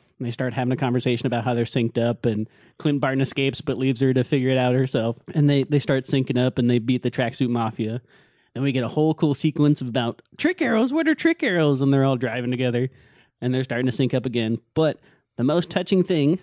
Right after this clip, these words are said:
and I say this because I, I, I've been a proponent of representation on previous podcasts, and this is, this was a scene in this episode that was just like, "Holy crap, this is me." And it's after the trick arrow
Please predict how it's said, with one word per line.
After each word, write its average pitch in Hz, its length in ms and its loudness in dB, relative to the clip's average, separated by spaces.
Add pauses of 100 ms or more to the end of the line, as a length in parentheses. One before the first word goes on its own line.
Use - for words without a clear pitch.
and 123 320 0
I - 140 -8
say 131 220 0
this 139 160 2
because 131 480 -2
I, 120 400 -6
I, 127 160 -6 (120)
I've 135 160 -4
been 170 100 2
a 170 60 -4
proponent 196 480 2
of 170 300 0
representation 165 840 0 (160)
on 120 200 -2
previous 151 320 0
podcasts, 113 520 -8 (300)
and 143 160 -6
this 175 160 0
is, 160 480 0
this 147 220 -6
was 147 380 0
a 135 60 -4
scene 180 380 2
in 165 240 2
this 156 160 2
episode 135 500 0
that 127 140 -4
was 127 200 -8
just 131 180 -6
like, 120 260 -2 (400)
"Holy 254 240 0
crap, - 260 -6
this 180 160 0
is 170 80 -4
me." 160 280 2 (540)
And 120 500 -2
it's 131 180 -2
after 170 300 0
the 170 100 0
trick 165 240 -2
arrow 147 460 2